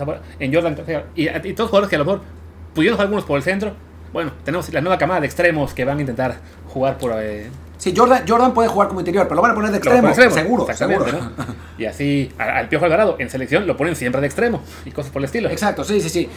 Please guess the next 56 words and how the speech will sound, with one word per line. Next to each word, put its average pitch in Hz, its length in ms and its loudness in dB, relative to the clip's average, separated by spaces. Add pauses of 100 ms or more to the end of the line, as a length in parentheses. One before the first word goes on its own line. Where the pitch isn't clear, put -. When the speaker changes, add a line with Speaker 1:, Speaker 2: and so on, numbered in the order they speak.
(140)
Speaker 2:
Córdoba 233 320 4
es 156 60 0
el 175 80 -2
único 175 180 -2
que 139 60 -4
estaba 156 180 2
jugando 151 280 0
ahí 151 80 0
de 151 60 0
interior, 170 320 0
pero - 120 0
también 233 180 2
lo 226 100 2
pusieron 196 220 0
de 180 60 0
extremo 180 280 -2
algunas 180 300 0
veces, 196 160 2
igual 220 160 8
Speaker 1:
Sí. - 60 2
Speaker 2:
que - 80 4
Orbelín, 196 260 4
también 123 320 -4
de 175 80 -2
extremo, 170 400 0
¿no? 175 160 0
O 170 60 0
sea, 113 240 -2
Speaker 1:
Así 135 200 -6
Speaker 2:
son 175 120 4
Speaker 1:
es. - 40 -8
Speaker 2:
futbolistas 208 440 2
que 175 80 0
van 196 160 2
más 196 120 0
para 208 100 -2
adelante, 190 280 2
pero 156 240 -2
que 151 120 -4
en 147 120 -4
México, 180 480 -6 (400)
pues, 180 140 -2
se 202 100 0
les 190 140 -2
piensa 233 280 -2
como 202 120 -4
extremos. 233 480 -6
Esa 151 140 -6
es, 175 120 -8
esa 185 240 -2
es 185 60 -4
la 180 100 0
realidad, 127 380 -4
¿no? 127 220 -6 (280)
Y 143 80 -4
bueno, 165 220 0